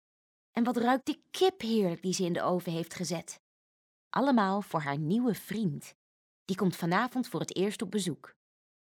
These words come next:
"Hij is vast heel romantisch," zegt Pom. "Wat is dat, romantisch?" vraagt Pim. "Dat je bijvoorbeeld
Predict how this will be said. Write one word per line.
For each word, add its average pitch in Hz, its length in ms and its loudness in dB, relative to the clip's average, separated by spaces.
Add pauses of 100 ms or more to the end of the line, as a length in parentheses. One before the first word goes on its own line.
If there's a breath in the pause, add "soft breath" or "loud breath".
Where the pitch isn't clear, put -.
(520)
"Hij 160 180 0
is - 140 -4
vast - 380 -4
heel 185 500 2
romantisch," 151 960 -2 (120)
zegt - 260 -12
Pom. 135 300 -10 (680)
"Wat 320 160 -2
is 262 180 -2
dat, 349 500 6
romantisch?" 254 880 -2 (260)
vraagt 147 280 -6
Pim. 143 360 -6 (840 loud breath)
"Dat 185 180 -2
je 208 60 0
bijvoorbeeld 180 580 0